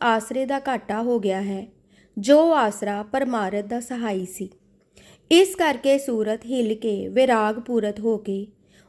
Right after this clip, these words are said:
ਉਸ ਪਿਆਰੇ ਦੇ ਧਿਆਨ ਵਿੱਚ ਆ ਜਾਂਦੀ ਤੇ ਫਿਰ ਆਖਦੀ ਹੈ, "ਹੇ ਪ੍ਰਾਣ ਪਿਆਰੇ, ਮੇਰੀ ਸੰਸਾਰ ਯਾਤਰਾ ਸ਼ਰਮ, ਧਰਮ, ਸਿੱਖੀ, ਸਿੱਧਕ ਨਾਲ ਨਿਭ ਜਾਵੇ।"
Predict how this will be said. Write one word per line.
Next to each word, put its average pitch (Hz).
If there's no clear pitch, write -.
ਉਸ 330
ਪਿਆਰੇ 254
ਦੇ 285
ਧਿਆਨ 254
ਵਿੱਚ 233
ਆ 202
ਜਾਂਦੀ 202
ਤੇ 277
ਫਿਰ 277
ਆਖਦੀ 208
ਹੈ, 196
"ਹੇ 311
ਪ੍ਰਾਣ 247
ਪਿਆਰੇ, 202
ਮੇਰੀ 311
ਸੰਸਾਰ 294
ਯਾਤਰਾ 202
ਸ਼ਰਮ, 214
ਧਰਮ, 214
ਸਿੱਖੀ, 339
ਸਿੱਧਕ 240
ਨਾਲ 202
ਨਿਭ 208
ਜਾਵੇ।" 190